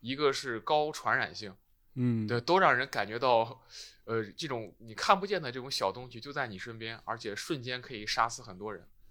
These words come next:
Speaker 2: 对。
Speaker 1: 而且说白了，这两个病毒当时被发现的时候，就是用我们今天的防疫视角来说，就被发现的时候已经晚了。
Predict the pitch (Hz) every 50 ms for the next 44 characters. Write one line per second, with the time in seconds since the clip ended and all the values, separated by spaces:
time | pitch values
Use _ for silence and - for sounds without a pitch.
0 | - - - 117 139 160 - 131 127 - 202 175 160 151 147 147 208 202 165 123
1 | 113 120 127 135 - 180 147 120 131 139 - 160 170 170 - 233 - - _ 214
2 | 170 135 123 - - 170 175 180 175 147 120 104 - 110 107 110 107 98 101 -
3 | 127 123 135 143 131 104 101 101 - 143 147 151 151 143 131 120 110 - 110 113
4 | 127 131 - 139 117 104 92 98 101 107 117 113 110 107 120 107 - - 165 139
5 | - 151 147 151 139 123 113 131 117 101 95 123 139 139 117 - - - -